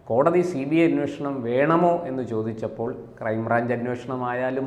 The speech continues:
മതി എന്നൊരു മറുപടി അഡ്വക്കേറ്റ് പറഞ്ഞു എന്ന തരത്തിലാണ് വിവരങ്ങൾ. അതായത്, ഈ നവീൻ ബാബുവിൻ്റെ സഹോദരൻ പ്രവീൺ ബാബു, അദ്ദേഹം ഒരു അഭിഭാഷകനാണ്, അദ്ദേഹം ആ കോടതിയിൽ ഉണ്ടായിരുന്നു എന്നാണ് പറയുന്നത് ആ സമയത്ത്. അപ്പോൾ ആ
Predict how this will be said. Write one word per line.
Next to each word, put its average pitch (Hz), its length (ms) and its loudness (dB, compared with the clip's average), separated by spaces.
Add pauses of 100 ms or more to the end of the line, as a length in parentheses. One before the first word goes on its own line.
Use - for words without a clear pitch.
മതി 131 200 -2 (320)
എന്നൊരു 127 360 -4
മറുപടി 131 400 0 (600)
അഡ്വക്കേറ്റ് 120 460 -2 (100)
പറഞ്ഞു 120 420 0 (960)
എന്ന 123 140 -2 (120)
തരത്തിലാണ് 104 640 -2 (440)
വിവരങ്ങൾ. 95 400 -6 (840)
അതായത്, 131 280 4 (140)
ഈ 135 60 -2 (220)
നവീൻ 135 340 -2
ബാബുവിൻ്റെ 151 420 2
സഹോദരൻ 139 480 -2 (140)
പ്രവീൺ 131 320 -2 (100)
ബാബു, 127 260 2
അദ്ദേഹം 156 280 0
ഒരു 160 140 2
അഭിഭാഷകനാണ്, 139 720 0 (100)
അദ്ദേഹം 139 320 2
ആ - 20 0 (100)
കോടതിയിൽ 131 440 2
ഉണ്ടായിരുന്നു 127 480 2 (120)
എന്നാണ് 110 320 -4
പറയുന്നത് 90 360 -10 (100)
ആ 107 40 -4 (120)
സമയത്ത്. 92 340 -14 (720)
അപ്പോൾ 156 140 2 (120)
ആ - 20 6